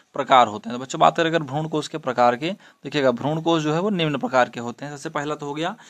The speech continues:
एक बीजाणु भ्रूणकोष। ये क्या होते हैं? ये भ्रूणकोष सामान्य प्रकार का भ्रूणकोष तो होता है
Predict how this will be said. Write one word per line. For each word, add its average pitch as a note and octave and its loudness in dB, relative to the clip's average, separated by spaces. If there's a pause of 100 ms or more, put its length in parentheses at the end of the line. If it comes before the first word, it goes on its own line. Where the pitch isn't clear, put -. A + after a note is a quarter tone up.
(300)
एक F3 0
बीजाणु D3+ 4
भ्रूणकोष। B2 -4 (480)
ये D#3+ -2
क्या F#3+ 6
होते C#3+ 0
हैं? E3+ -8
ये F3 2
भ्रूणकोष E3 -2 (300)
सामान्य D#3 6
प्रकार C#3+ 4
का D#3+ 2
भ्रूणकोष D#3 -6
तो E3+ -6
होता D#3 0
है D3 -2